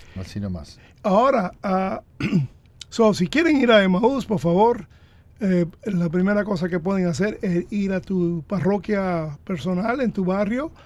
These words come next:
Speaker 2: o venir a, a Key Biscayne y vas a saber la, la, el futuro, ah, fecha. ¿Cuándo tú crees que va a suceder?
Speaker 1: No sé, todavía no lo,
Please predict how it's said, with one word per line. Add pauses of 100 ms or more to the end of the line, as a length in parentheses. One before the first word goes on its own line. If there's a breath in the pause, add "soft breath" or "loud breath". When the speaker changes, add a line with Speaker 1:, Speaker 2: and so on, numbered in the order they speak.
(160 soft breath)
Speaker 2:
o
venir
a,
a
Key
Biscayne (160)
y (320 soft breath)
vas
a
saber
la,
la,
el
futuro, (160)
ah,
fecha. (280)
¿Cuándo
tú
crees
que
va
a
suceder? (180)
Speaker 1:
No
sé,
todavía
no
lo,